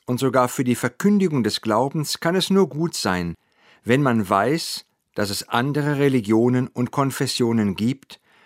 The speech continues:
und wie man selber auf Andersdenkende wirkt. Ein reifer Glaube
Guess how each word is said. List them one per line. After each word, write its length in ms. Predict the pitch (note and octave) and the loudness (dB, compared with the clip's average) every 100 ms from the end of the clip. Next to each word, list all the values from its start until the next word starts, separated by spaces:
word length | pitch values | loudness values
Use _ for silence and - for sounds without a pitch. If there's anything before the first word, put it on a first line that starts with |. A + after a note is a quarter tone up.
| _ _ | _ _
und 220 | - F3+ D#3 | 0 0 4
wie 100 | F#3+ | 2
man 260 | F3+ D3+ | 4 2
selber 440 | F#2+ A2+ D3 E3+ D#3+ | 2 4 4 2 0
auf 220 | A#2+ - | -4 -6
Andersdenkende 1080 | - A#2 B2 B2+ - G2 G2 F#2 A#2 A2+ A#2 | -4 -2 -2 -4 -2 -2 -2 -2 -4 -4 -4
wirkt. 500 | G#2+ F2 - - - - _ _ - _ _ _ _ _ _ _ _ _ - | -2 -4 -8 -20 -20 -20 _ _ -20 _ _ _ _ _ _ _ _ _ -2
Ein 160 | A#2+ | 2
reifer 460 | A#2+ B2 G3 - D#3 | 4 4 2 0 0
Glaube 640 | A#2 A2+ D#3+ E3+ E3+ - | 4 4 2 2 0 0